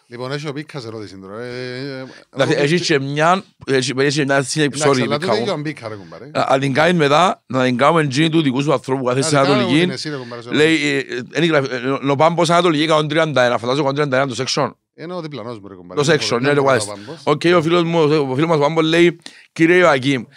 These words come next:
Speaker 1: Κύριε
Speaker 2: θέλω,
Speaker 1: Ιωακήμ,
Speaker 2: ναι,
Speaker 1: μάλιστα.
Speaker 2: θε-, ε, θέλω την άποψη σας για συμβόλαια που λήγουν. Σε ποιους πιστεύετε πρέπει να γίνει ανανέωση; Ευχαριστώ, Πάμπος Ανατολική εκατόν τριάντα ένα».
Speaker 1: Εντάξει, ήδη και οι, οι ανανεώσεις, φίλε Πάμπε, <laughs> ξεκινήσαν.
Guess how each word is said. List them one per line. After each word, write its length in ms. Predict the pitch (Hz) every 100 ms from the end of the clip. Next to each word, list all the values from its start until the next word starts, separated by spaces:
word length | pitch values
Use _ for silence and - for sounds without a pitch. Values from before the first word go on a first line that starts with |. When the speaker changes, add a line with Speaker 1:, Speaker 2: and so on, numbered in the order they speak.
| - - - -
Speaker 1:
Κύριε 200 | 127 156
Speaker 2:
θέλω, 140 | 170
Speaker 1:
Ιωακήμ, 420 | 110 98 101 139
Speaker 2:
ναι, 100 | 147
Speaker 1:
μάλιστα. 200 | 127 98 - -
Speaker 2:
θε-, 260 | - 92 95
ε, 40 |
θέλω 200 | 101 165
την 80 | 165
άποψη 240 | 156 175 -
σας 120 | 180
για 100 | 175
συμβόλαια 540 | 143 117 151 170 185
που 160 | 143 139
λήγουν. 520 | 135 143 127 98 65 _
Σε 220 | - 127
ποιους 180 | 117 165
πιστεύετε 340 | 160 156 160 139
πρέπει 80 |
να 80 | 143
γίνει 140 | 143 147
ανανέωση; 580 | 127 135 170 175 208 220 _ -
Ευχαριστώ, 540 | 127 - 117 117 - 151
Πάμπος 240 | 147 127
Ανατολική 320 | 127 117 113
εκατόν 200 | 139 127
τριάντα 260 | 120 123 95
ένα». 140 | 95 - _
Speaker 1:
Εντάξει, 300 | - 110 -
ήδη 180 | 131 151
και 180 | 147 139 131 120
οι, 20 |
οι 40 | 117
ανανεώσεις, 520 | 113 113 117 123 117
φίλε 220 | 147 135
Πάμπε, 420 | 117 131 110 117 - _ _ _ _ -
<laughs> 580 | _ _ _ _ _ 104
ξεκινήσαν. 680 | - 123 113 113 - 123